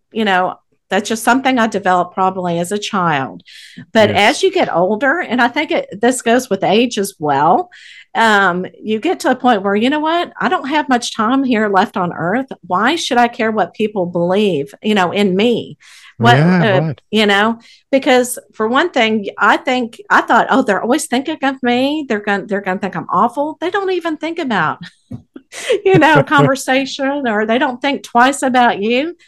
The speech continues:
Speaker 1: They have
Speaker 2: Yes.
Speaker 1: their own life. And I finally figured that out. And I went, "Oh, that makes perfect sense."
Speaker 2: Yeah, we're all
Speaker 1: And
Speaker 2: just as busy as each other.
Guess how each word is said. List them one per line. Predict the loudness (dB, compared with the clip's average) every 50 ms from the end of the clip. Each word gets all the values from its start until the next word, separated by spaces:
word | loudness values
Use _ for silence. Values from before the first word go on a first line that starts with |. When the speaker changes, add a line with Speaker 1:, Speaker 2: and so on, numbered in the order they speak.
| _ _ -4
Speaker 1:
They | 0
have | 2 4
Speaker 2:
Yes. | 4 4 2 2
Speaker 1:
their | -2 -4 -4 -2 -2
own | 0 0 0 2 0 0
life. | 2 2 2 0 -2 -2 -6 -10 -4
And | 0 2
I | 2 2 4
finally | 4 4 4 4 2 0
figured | -2 -2 -2 -2 0 -2 0 0
that | 0 0 0
out. | 0 2 2 2 2 0 -2 -4
And | -6 -6
I | -6
went, | -6 -6 -8 _ _ _ _ _ _ _
"Oh, | -4 -4 -2 0 0 0 0 -2 -2
that | -2 -2 -2
makes | -2 -4 -6 -6
perfect | -6 -6 -4 -4 -6 -8 -8 -10
sense." | -10 -10 -10 -10 -12 -12 -14 -14 -14 _ _ _ _ _ _ 0
Speaker 2:
Yeah, | 0 0 2
we're | 2 2 4 4 6
all | 6 6
Speaker 1:
And | 6 6 4
Speaker 2:
just | 2 0
as | -2 0 2
busy | 2 2 4 4 2
as | 2 4 2
each | 2 2 0
other. | 0 0 0 0 -2 -4